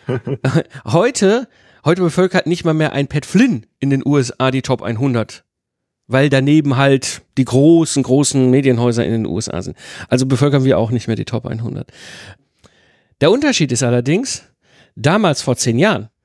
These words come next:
Speaker 2: da kannte keiner Podcasten. Ich weiß noch, es hat
Speaker 1: Mhm.
Speaker 2: Jahre gedauert, bis meine Familie überhaupt gerafft hat, was ich da mache. Und das ist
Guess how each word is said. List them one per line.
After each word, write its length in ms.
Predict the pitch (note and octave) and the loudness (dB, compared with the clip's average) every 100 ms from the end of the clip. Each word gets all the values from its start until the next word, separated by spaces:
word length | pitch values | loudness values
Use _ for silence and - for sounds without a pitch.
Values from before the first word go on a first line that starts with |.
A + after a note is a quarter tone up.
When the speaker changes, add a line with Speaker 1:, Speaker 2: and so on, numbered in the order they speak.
| _ _ _ | _ _ _
Speaker 2:
da 160 | - A#2+ | -6 -6
kannte 460 | - F#3 A#3 - D3+ | -2 -2 -2 -2 -4
keiner 320 | - A#2 A2+ | -2 -4 -4
Podcasten. 440 | - - F#2 - B2+ | -8 -10 -10 -6 -4
Ich 100 | B2+ | 0
weiß 300 | G3+ B3 A#2 | 2 2 0
noch, 180 | G#2+ - - - - - - _ _ _ | -2 -4 -20 -20 -20 -20 -20 _ _ _
es 140 | C#3 D#3+ | -2 0
hat 80 | |
Speaker 1:
Mhm. 60 | F#3+ | 2
Speaker 2:
Jahre 300 | F3 A#3+ B3 | 0 0 -2
gedauert, 340 | A3 G3+ D#3+ | 0 2 2
bis 120 | D#3 D#3 | 2 0
meine 160 | D3+ | 0
Familie 320 | C3+ C3+ F#3+ | 2 0 2
überhaupt 220 | F3 C#3 - | 2 2 0
gerafft 520 | A2 A2 F#3 - - | 0 2 0 -2 -2
hat, 220 | E3 F#3 _ | -2 -2 _
was 180 | - C3+ | -4 -2
ich 120 | C#3 | -2
da 120 | - B2 | -2 0
mache. 160 | F3+ | 0
Und 140 | A2+ A2+ | -2 -4
das 100 | C3 | -6
ist 200 | - | -10